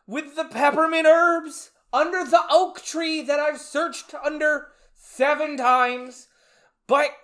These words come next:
we learned some new information that the townspeople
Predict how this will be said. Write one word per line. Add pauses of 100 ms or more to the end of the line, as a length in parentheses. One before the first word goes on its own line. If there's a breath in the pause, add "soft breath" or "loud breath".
we
learned
some
new
information (460)
that
the
townspeople